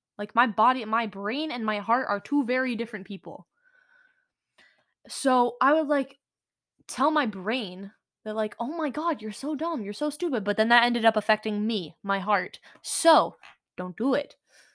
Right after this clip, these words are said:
Now, if something does come up and you're like, "Oh my God, that was my fault."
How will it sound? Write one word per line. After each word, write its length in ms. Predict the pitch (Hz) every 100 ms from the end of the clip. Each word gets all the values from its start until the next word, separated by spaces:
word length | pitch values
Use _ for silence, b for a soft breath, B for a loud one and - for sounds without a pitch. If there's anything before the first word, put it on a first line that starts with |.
| b b _ - _ _ 240
Now, 280 | 254 185
if 120 | 202 -
something 360 | 277 349 403
does 220 | 262 214
come 200 | - 190
up 240 | 180 170 - _ _ _ _ _ _ _ -
and 220 | 220 214
you're 80 | 220
like, 220 | 214 208
"Oh 120 | 247 240
my 180 | 220
God, 280 | 220 208 202
that 120 | 202
was 140 | 196 196
my 140 | 185
fault." 520 | - 277 190 - -